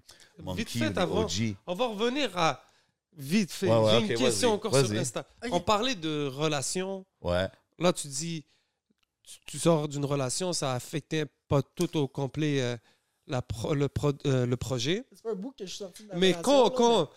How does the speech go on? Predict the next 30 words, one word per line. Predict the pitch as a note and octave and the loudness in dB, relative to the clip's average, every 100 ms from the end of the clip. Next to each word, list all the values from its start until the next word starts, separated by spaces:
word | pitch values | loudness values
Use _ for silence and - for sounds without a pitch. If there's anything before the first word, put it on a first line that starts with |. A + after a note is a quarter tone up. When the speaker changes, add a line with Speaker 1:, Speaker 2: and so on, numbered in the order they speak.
| - - | -20 -4
Speaker 2:
mais | E3 | -2
c'est | E3 - C4 | 0 -2 -4
ce | - | -2
qu'on | G3 D#3 | -2 -2
écoute | D3 - - | -4 -8 -8
le | D3+ | -6
projet, | - C#3 F3+ | -6 -4 -2
on | B2+ | -2
le | |
voit. | A#2+ C#3+ A2+ | -4 -6 -6
Tu | - | -6
sais, | D#3 | -4
on, | A#2 | -4
tu | A2+ D3 | -6 -6
parles | D#3 D#3+ | -4 -2
à | B2+ | -4
des | B2 | -6
gens, | A#2 E3 E3+ C3+ | -2 0 0 -2
on | |
voit | A#2 D3 | -2 -2
aussi | C3 - | -2 -6
que | C#3 | -10
tu | - | -14
parles, | - C3+ B2+ | -8 -6 -6
euh, | A#2+ C3+ A#2 | -8 -8 -8
au | C#3 | -6
féminin, | B2+ C#3 C3 B2 C#3+ D3 | -6 -4 -4 -4 -4 -4
tu | - | -4
parles | C3+ B2+ | -6 -6
à, | A#2 | -6